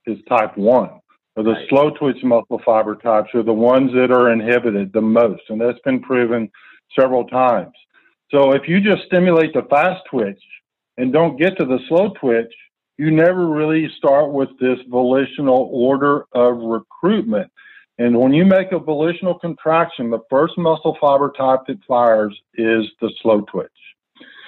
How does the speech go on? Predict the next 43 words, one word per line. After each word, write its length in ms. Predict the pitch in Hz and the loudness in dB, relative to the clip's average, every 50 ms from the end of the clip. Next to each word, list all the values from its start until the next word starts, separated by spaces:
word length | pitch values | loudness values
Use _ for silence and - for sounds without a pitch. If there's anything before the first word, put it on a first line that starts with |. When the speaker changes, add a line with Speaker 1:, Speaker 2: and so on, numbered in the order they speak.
| - - _ - | -20 -20 _ 0
Speaker 1:
So 140 | - 131 127 | 2 4 4
an 60 | 131 | 4
isometric 760 | 131 135 143 156 156 - 185 170 170 170 170 165 175 175 175 | 4 4 2 2 0 -2 -2 0 2 0 0 0 -4 -6 -6
contraction 680 | 170 165 - - 147 143 131 131 120 - - 120 110 - - | -6 -6 -4 0 2 2 2 2 2 0 -4 -8 -8 -8 -8
starts 360 | - - 127 127 135 139 - - | -2 2 2 4 2 2 0 -4
with 160 | - 147 131 - - | -6 -6 -6 -8 -4
slow 220 | - 139 131 127 120 123 - | 0 0 0 0 0 -4 -6
twitch. 320 | - 110 104 101 101 - - - - - - - _ _ - | -4 -4 -4 -4 -6 -8 -14 -20 -20 -20 -20 -20 _ _ -2
And 200 | 123 123 127 127 123 139 | 0 2 2 2 2 2
if 120 | 139 120 - | 0 0 0
you're 160 | 170 170 170 | 2 2 2
bench 420 | 151 135 127 117 120 156 180 180 175 - - | 0 -2 -6 -4 0 0 0 0 -2 -4 0
pressing, 640 | 156 151 147 147 139 - 165 151 143 143 139 135 131 | 2 2 4 2 2 -2 -6 -4 -4 -2 -2 -2 -2
you 140 | 135 135 | -2 0
know, 200 | 131 131 127 131 135 | 2 2 4 4 4
or, 200 | 123 123 120 117 | 4 4 4 4
or 420 | 117 120 120 117 117 117 101 - _ | 4 4 4 4 2 0 -4 -8 _
doing 240 | 127 139 147 147 139 | -4 -2 -2 0 0
a 60 | 139 | -2
big 240 | 123 110 156 147 135 - - - | -2 -2 -4 -4 -4 -6 -12 -18
squat, 440 | - - 170 180 180 160 139 123 - - | -4 0 2 2 4 2 2 0 -2 -6
you 140 | 139 139 127 | -10 -12 -12
bring 360 | 110 - 127 143 160 165 160 | -8 -4 -4 -2 -2 0 -2
in 100 | 151 143 | 0 0
the 140 | 135 120 - - | 0 -2 -2 -2
fast 280 | 131 123 123 123 113 - - - | 0 0 0 0 -2 -4 -10 -12
twitch. 200 | 101 92 76 - _ - - - _ _ _ _ _ _ _ _ _ _ _ _ | -12 -12 -12 -14 _ -20 -20 -20 _ _ _ _ _ _ _ _ _ _ _ _
But 100 | 135 143 | -2 2
you, 120 | 160 180 | 2 4
you 260 | 170 180 147 147 165 165 | 4 2 2 2 2 2
know, 160 | 143 143 151 | 2 2 2
that's 240 | 165 190 196 196 170 | 2 0 0 0 -4
a 60 | 139 | -4
good 240 | 135 160 156 156 - | -2 -2 -2 -2 -2
thing 160 | 160 156 147 | -4 -4 -2
to 60 | 143 | -2
do 240 | 139 156 214 214 170 | -2 0 0 0 -2
'cause 180 | - - 139 127 | -2 -4 -4 -4
it 120 | 131 120 | -2 -4
develops 380 | 127 120 135 139 135 139 - - | -2 0 2 2 2 0 -2 -2
muscle 340 | 135 127 123 - - 127 - | -2 -2 -2 -2 -6 -10 -6
fiber 300 | - 127 120 120 117 120 - - | -2 -2 0 0 -2 -6 -6 -2
size. 340 | - 180 180 156 120 113 | -2 0 2 2 0 -2